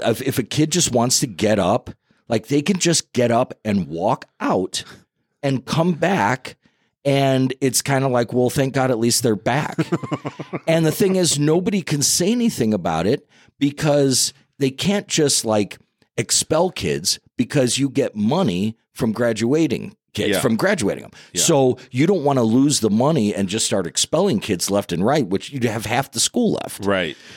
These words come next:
Speaker 1: So these kids are just like, "I just kinda wanna, I wanna go. I just wanna get out. I just wanna leave." Um, I, I'll tell a story again. Um,
Speaker 2: They're
Speaker 1: no
Speaker 2: just really figuring out school sucks.
Speaker 1: Right. Well, there was, there was a student who left the school,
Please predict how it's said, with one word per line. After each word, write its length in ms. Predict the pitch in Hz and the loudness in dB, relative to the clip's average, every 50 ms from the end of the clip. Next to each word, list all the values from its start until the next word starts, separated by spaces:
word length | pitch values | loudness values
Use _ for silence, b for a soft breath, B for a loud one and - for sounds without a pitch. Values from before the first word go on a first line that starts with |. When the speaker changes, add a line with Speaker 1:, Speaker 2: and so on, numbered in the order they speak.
| B B | B B
Speaker 1:
So 540 | - - - - 160 151 151 147 143 143 143 131 | -2 0 2 2 4 4 4 4 4 2 2 2
these 220 | 135 151 147 - | 2 2 2 0
kids 340 | - - - 170 185 185 190 | 0 0 0 0 2 2 0
are 80 | 226 202 | 0 0
just 260 | 135 147 147 - - | 2 2 2 2 2
like, 160 | 135 131 - - - | 0 0 -2 -4 -4
"I 180 | 110 139 175 - - - - - | -4 -4 -6 -6 -10 -14 -16 -10
just 240 | - - - - - | -6 -4 -4 -4 -2
kinda 240 | - 175 180 233 240 | -2 -2 0 0 0
wanna, 420 | 190 131 127 135 156 175 180 170 - _ _ _ _ _ _ - | -2 -2 0 0 0 0 -2 -4 -8 _ _ _ _ _ _ -10
I 40 | - | -8
wanna 160 | 160 180 262 | -6 -6 -6
go. 440 | 262 196 220 285 285 247 220 147 - | -6 -4 0 0 2 2 2 0 0
I 80 | - - | -2 -2
just 160 | - - - | -4 -4 -2
wanna 180 | 185 214 226 170 | -2 -2 -2 -2
get 140 | - 160 190 | 0 0 0
out. 280 | 151 117 127 104 - _ _ _ _ | 0 0 -2 -2 -4 _ _ _ _
I 420 | - - - - - - - - | -20 -20 -20 -20 -20 -20 -6 -2
just 140 | - 127 - | 0 2 2
wanna 180 | 214 233 208 160 | 2 2 4 4
leave." 360 | 151 180 214 202 - - B B B B B B B B - | 4 4 4 4 2 2 B B B B B B B B -4
Um, 440 | - 131 127 123 120 120 120 120 - _ | 0 2 2 4 2 2 0 -2 -6 _
I, 100 | - 127 123 - | -4 -4 -2 0
I'll 100 | 123 123 | 0 0
tell 240 | - 143 170 165 | 0 0 0 2
a 60 | 147 123 | 2 2
story 320 | - - 156 156 151 123 | 0 0 2 2 2 2
again. 420 | 98 95 127 135 120 104 98 98 - - | 2 2 2 2 2 0 -2 -4 -8 -8
Um, 500 | - 104 101 98 95 92 90 87 98 107 | -4 -2 0 2 2 2 0 -2 -2 -2
Speaker 2:
They're 160 | 120 - - 131 | 0 0 0 0
Speaker 1:
no 40 | |
Speaker 2:
just 260 | 120 170 180 156 - - | 0 0 -2 -2 -2 0
really 200 | 151 139 123 117 | 0 0 0 -2
figuring 400 | - 160 147 127 131 120 143 156 | -4 -6 -6 -6 -6 -6 -6 -6
out 160 | 143 131 - | -6 -6 -8
school 240 | - - 277 262 220 | -8 -8 -6 -6 -4
sucks. 580 | - - - - - - - - - - 165 | -2 -2 -2 -2 -4 -6 -6 -6 -2 0 2
Speaker 1:
Right. 260 | 208 262 294 277 196 | 2 2 2 0 0
Well, 140 | - 170 202 | 0 -2 0
there 180 | 208 175 214 233 | 2 2 2 2
was, 260 | 247 262 233 190 - | 2 0 0 0 -2
there 200 | 160 151 160 180 | -2 -2 0 0
was 200 | 196 208 196 - | 2 0 0 0
a 40 | 180 | 0
student 500 | - - - - 196 196 202 214 - - 120 | -2 -2 0 0 0 0 0 -2 -2 -4 -2
who 480 | - 165 156 156 160 156 147 139 143 B B B B - | 0 2 2 4 4 2 2 0 -2 B B B B -4
left 320 | 107 110 120 139 156 - | 0 0 0 0 -2 -4
the 100 | - 247 | -4 -2
school, 560 | 247 - - - 98 85 67 67 - - 190 | -2 -2 -2 -2 -2 -2 0 0 -2 -4 -6